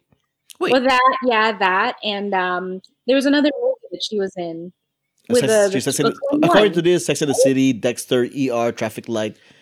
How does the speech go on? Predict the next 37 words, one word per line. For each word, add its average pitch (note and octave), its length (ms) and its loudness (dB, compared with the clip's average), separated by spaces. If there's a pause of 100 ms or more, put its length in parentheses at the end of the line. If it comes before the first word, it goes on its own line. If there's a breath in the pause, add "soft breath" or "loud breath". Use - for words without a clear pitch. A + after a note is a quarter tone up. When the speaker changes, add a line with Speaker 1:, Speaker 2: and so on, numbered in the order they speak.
(160 soft breath)
Speaker 1:
Her E3 120 -2
Speaker 3:
Traffic D#3 40 -2 (200)
Speaker 1:
recent G3 60 0
Speaker 3:
Light? F#3+ 60 2 (100)
Speaker 1:
work, - 180 -20
her D#3+ 140 -2
recent F3 340 -6
work's F#3 200 -4
unbelievable. C#3+ 600 -4
I F3+ 100 4
watched F#4+ 200 2
Speaker 3:
Yeah. G3 180 0
Speaker 1:
that - 20 -6
miniseries. A2+ 360 -4
I D#3 80 0
didn't, F#4+ 260 -8
I - 60 -4
don't G4 140 -6
remember F4+ 220 2
her. C3 240 0 (120)
Speaker 3:
I G#2+ 160 -2
remember C3+ 360 2
Speaker 2:
Mm. C#4 100 2
Speaker 3:
Shrug. F3 280 2 (360)
Speaker 1:
It's E3 120 -2
a A#3 60 0
Speaker 3:
And, A3+ 100 2
Speaker 1:
really C4 140 2
good G#3+ 140 0
series. G#3+ 300 0
You - 40 -2
Speaker 3:
and D#3+ 80 2
Speaker 1:
guys E3 60 4
Speaker 3:
she's D#3 80 2
Speaker 1:
should C#3+ 60 -2
Speaker 3:
in G#2+ 60 -2
Speaker 1:
watch C3+ 80 4